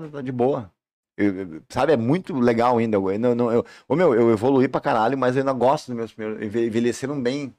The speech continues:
as minhas primeiras piadas, porque eu já vim bem. E, tipo, é, eu digo, é uma facilidade, não vou dizer talento, dom,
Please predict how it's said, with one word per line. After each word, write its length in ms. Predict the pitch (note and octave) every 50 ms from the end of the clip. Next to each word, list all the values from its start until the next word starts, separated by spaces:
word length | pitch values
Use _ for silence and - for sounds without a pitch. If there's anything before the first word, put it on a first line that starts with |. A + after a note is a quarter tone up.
| _ _ _ _ _ -
as 80 | F#2+
minhas 180 | G2 G2+ G2 -
primeiras 320 | - G2+ G2+ G2+ G#2 G#2
piadas, 460 | - - F#2+ F#2+ G2 G2+ A2+ A2+ - _ _ _ _ _ _
porque 200 | - B2 A#2+ C#3+
eu 40 | D#3
já 120 | E3 D#3+
vim 200 | C#3+ B2+ D#3+ F#3
bem. 220 | E3 C#3 A2+ F#2 E2+ - _ _ _ _ _ _ _ _ _ _ -
E, 80 | -
tipo, 360 | B2 - E3+ - - B2 F#2+ - _ _ _ _ _ _ _ _ -
é, 200 | D#3+ F3+ F#3 E3+
eu 80 | G3+ F3+
digo, 300 | E3 G#3+ E3 E3+ - -
é 80 | - A3
uma 240 | A#3+ C4 B3+ B3 A3
facilidade, 680 | - - A#3 A3+ - A3+ G#3+ F#3+ F3 D3 C3 A#2 G#2+
não 80 | A#2+ C3
vou 100 | D3+ E3+
dizer 140 | E3 F3+
talento, 520 | E3+ - D#3 C#3+ C#3 C#3+ D3 C#3+ - - - _ _ _ _ _ -
dom, 340 | A2 A2 C3 C3+ C#3 B2+ -